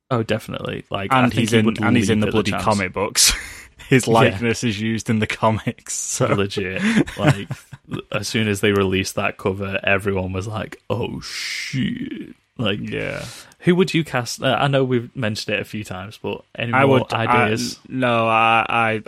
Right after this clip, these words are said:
Speaker 2: I'm pretty settled on John Krasinski. I think he'd be an amazing
Speaker 1: Would you
Speaker 2: Mister
Speaker 1: put
Speaker 2: Fantastic.
Speaker 1: Emily Blunt as Sue Storm?
Speaker 2: What better on-screen chemistry, eh?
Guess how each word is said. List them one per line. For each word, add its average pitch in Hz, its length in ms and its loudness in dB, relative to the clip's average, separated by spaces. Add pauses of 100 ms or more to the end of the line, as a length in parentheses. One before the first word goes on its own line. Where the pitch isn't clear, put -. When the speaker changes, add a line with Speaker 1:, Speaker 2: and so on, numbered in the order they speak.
(160)
Speaker 2:
I'm 104 100 -4
pretty 101 320 -4
settled 98 460 -4
on 98 200 -8
John 95 220 -6
Krasinski. 101 580 -8
I 101 80 -2
think 101 220 -8
he'd 98 120 -8
be 101 100 -2
an 95 80 -2
amazing 92 440 -4
Speaker 1:
Would 101 140 -2
you 113 40 -2
Speaker 2:
Mister - 100 -4
Speaker 1:
put 113 120 2
Speaker 2:
Fantastic. 104 200 0
Speaker 1:
Emily 117 180 2
Blunt 113 360 0
as 107 800 -4 (100)
Sue 120 200 -6
Storm? 127 280 -4 (300)
Speaker 2:
What 110 320 -2
better 113 380 2
on-screen 117 680 0
chemistry, 113 560 -2
eh? 110 160 0